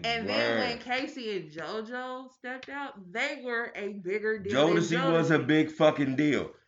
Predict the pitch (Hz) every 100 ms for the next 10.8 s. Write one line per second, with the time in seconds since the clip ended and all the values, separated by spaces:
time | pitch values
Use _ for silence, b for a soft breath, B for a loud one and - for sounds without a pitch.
0 | b - 117 107 92 82 - 139 147 147
1 | 135 107 127 135 123 110 - 147 143 -
2 | - _ _ _ _ _ _ _ _ -
3 | 240 247 277 277 165 170 160 165 170 -
4 | 285 320 359 262 269 208 104 113 156 185
5 | 185 170 131 160 170 135 107 117 147 175
6 | 135 101 - - - _ _ _ _ _
7 | _ _ 107 143 131 107 117 156 170 156
8 | 135 151 139 131 123 104 92 135 143 143
9 | 123 131 139 117 - 135 113 - _ _
10 | _ _ _ 160 185 254 190 160